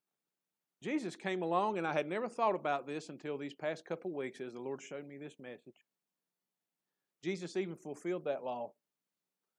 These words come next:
because we were spiritual orphans. And what did He do? He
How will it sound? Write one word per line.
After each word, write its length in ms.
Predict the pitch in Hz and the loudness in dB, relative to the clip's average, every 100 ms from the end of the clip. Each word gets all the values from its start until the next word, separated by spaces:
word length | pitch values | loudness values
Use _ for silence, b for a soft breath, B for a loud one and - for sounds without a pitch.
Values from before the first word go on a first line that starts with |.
| _ _ _ | _ _ _
because 280 | 143 156 139 | 6 6 6
we 120 | 175 | 2
were 120 | 156 | 0
spiritual 460 | 139 - 160 160 156 | -4 -4 -4 -4 -2
orphans. 440 | 156 147 151 110 _ _ _ | 0 0 -4 -18 _ _ _
And 80 | 127 | -6
what 120 | 139 | -6
did 100 | 135 | -4
He 100 | 135 | -6
do? 260 | 135 127 117 _ _ _ _ _ _ _ _ | -4 -6 -6 _ _ _ _ _ _ _ _
He 100 | 120 | -18